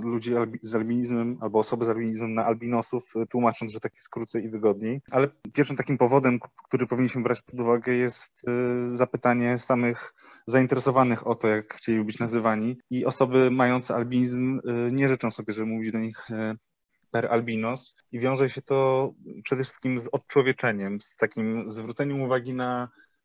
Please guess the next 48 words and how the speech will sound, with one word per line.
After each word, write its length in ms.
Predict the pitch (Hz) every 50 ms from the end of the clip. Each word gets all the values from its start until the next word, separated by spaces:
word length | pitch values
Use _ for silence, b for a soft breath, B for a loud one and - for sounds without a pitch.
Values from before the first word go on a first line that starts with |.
| _ _ -
e, 160 | 120 110 104
zmianę 560 | 98 113 117 120 123 123 120 117 113 113 113 104
genetyczną, 560 | 117 113 117 107 - - - - - 131 123
na, 460 | 120 113 113 113 113 113 113 110 78 101
na 140 | 120 110 104
wygląd 380 | 107 127 113 113 117 117 -
fizyczny, 680 | - - 120 113 113 110 - - 135 135 143 151 160 151 -
a 120 | - 131
nie 240 | 127 127 127 127 123
zwrócenie 440 | 113 117 117 123 - 139 131 127 113
uwagi 300 | 117 117 123 123 123 123
na 140 | 123 123 117
to, 120 | - 127
że 120 | 110 113 -
to 120 | - 123
jest 260 | 123 113 - - -
taka 200 | - 123 - 127
sama 260 | 113 - 127 123 120
osoba 300 | 120 - - 113 107 113
jak 160 | 110 110 107 -
my. 280 | 113 110 113 131 139 - -
No 120 | 135 151
i 60 | 180
to 100 | - -
też 140 | - 180 -
się 140 | - - 165
wiąże 540 | 151 156 165 156 143 156 156 156 156 156 151
właśnie 320 | 151 156 - - 156 151
z 200 | 139 - - - _ _ _
tą 220 | 156 151 151 143
serią, 680 | - - - 147 143 143 139 139 135 135 135 135 135 -
e, 320 | 127 123 120 120 120 117
ataków, 720 | 101 127 - - 131 123 - - 127 123 113 - - - -
e, 420 | 123 117 117 117 117 120 120 - -
i 60 | 123
morderstw, 440 | 123 127 123 120 123 117 107 - -
które 200 | - 123 117 117
ma 160 | 120 117 113
miejsce 560 | 117 117 113 113 - - - 120 113 113 113 113 b b b b b _ _ _ _
w 120 | 104 104 -
dwudziestym 380 | 113 117 120 127 120 - 123
pierwszym 280 | - 123 117 - 127 113
wieku, 520 | 110 117 113 - - - 151 160 170 - -
ale 200 | - 143 147 156
także 280 | - 151 147 147 156
z 80 | 143 -
przeszłością, 640 | - - 143 - - 147 143 131 - - 110 110
gdzie, 340 | 107 107 110 113 113 113 117